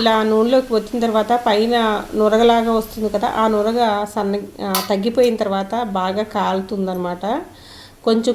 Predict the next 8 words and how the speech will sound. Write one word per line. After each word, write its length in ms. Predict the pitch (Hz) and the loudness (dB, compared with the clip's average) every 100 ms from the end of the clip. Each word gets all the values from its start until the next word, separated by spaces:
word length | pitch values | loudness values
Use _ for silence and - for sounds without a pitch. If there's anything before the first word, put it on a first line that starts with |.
| 233 | 2
కాలింది 520 | 214 214 226 226 220 | 2 4 2 0 2
అని 300 | 220 214 208 | 2 2 2
మనకు 240 | 208 208 202 | 0 -2 -2
తెలిసిన 320 | 202 202 220 | -4 -4 -2
తర్వాత 280 | 208 208 262 269 | 0 0 0 0
తిరిగేసుకోవాలి. 840 | 214 214 214 - 190 180 202 269 302 - - 208 | 2 2 0 -2 -2 0 0 -2 -4 -8 -10 -2
ఇలా 180 | 202 196 180 | 2 2 2
అట్ల 180 | 180 | -2